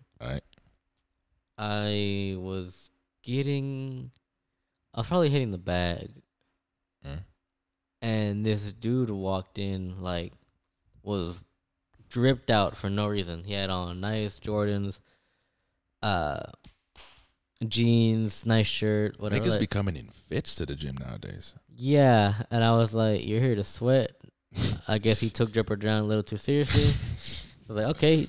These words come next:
Speaker 2: cool, you know, hey, do your thing. I don't give a
Speaker 1: Mm-hmm.
Speaker 2: fuck." Bro gets next to me on the bag. Not, like, next to me, but 'cause there's two bags at the
Speaker 1: Mm.
Speaker 2: gym.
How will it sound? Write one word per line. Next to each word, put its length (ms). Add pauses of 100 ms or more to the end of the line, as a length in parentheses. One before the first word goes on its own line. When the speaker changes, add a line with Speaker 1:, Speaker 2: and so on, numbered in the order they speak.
Speaker 2:
cool, 320
you 60
know, 260
hey, 240
do 120
your 160
thing. 240
I 80
don't 120
give 80
a 60
Speaker 1:
Mm-hmm. 120
Speaker 2:
fuck." 260 (1160)
Bro 300
gets 200
next 280
to 60
me 380
on 240
the 100
bag. 380
Not, 140
like, 160
next 240
to 60
me, 20
but 260
'cause 120
there's 140
two 160
bags 380
at 60
the 80
Speaker 1:
Mm. 160
Speaker 2:
gym. 260